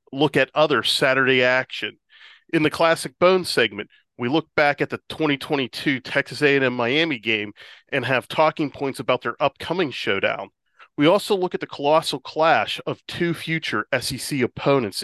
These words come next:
in Alabama and Texas and look back at their history. We say goodbye to a Pac-twelve rivalry and look ahead to the third Saturday in September clash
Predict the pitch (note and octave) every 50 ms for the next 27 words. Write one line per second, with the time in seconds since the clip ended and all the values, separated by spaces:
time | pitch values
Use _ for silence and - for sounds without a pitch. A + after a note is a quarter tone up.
0 | - - C3 A#2 A2+ A2 G#2 G2+ _ - - - - - _ - D3 C3+ C#3+ C#3+
1 | C3+ A#2 - C#3+ C#3+ C#3 C3+ B2 A2+ G#2+ - - - E3+ D#3 - - - A2 -
2 | - - - - - - - - C#3 B2 C3 D3+ D#3 - - D#3+ C#3 C3 - C3
3 | A#2 - - D3 D#3 E3 E3 - - A2 F#2+ - - - A#2 G#2+ - _ - -
4 | - _ - C#3 C3+ - F3 E3+ E3+ E3 F3+ D3 D#3+ D3 D3+ D3+ C#3+ - - D#3
5 | - - - - C3 C3 - - - - D#3 E3 F3+ E3 C3 A#2 A2+ A2+ G#2+ G#2+
6 | G#2 G#2 G2+ A2 A#2 B2+ C3+ C#3+ E3 D#3+ - - - - - - - B2+ A#2 C#3+
7 | G#3 A#3+ - C4+ F#3 - - - A3+ B3 A#3+ D3+ A2+ A2+ G#2+ G#2+ _ _ _ _
8 | _ _ _ _ _ - - - D#3+ D#3 C3 A#2+ - - - E3+ E3+ F3+ E3+ -
9 | - - D#3+ D#3 D#3 D#3 D3+ D#3 D3 C3+ - - A#2 - - - F3+ F#3 E3 D#3
10 | C3+ - - - A2+ A2 A2+ A2 -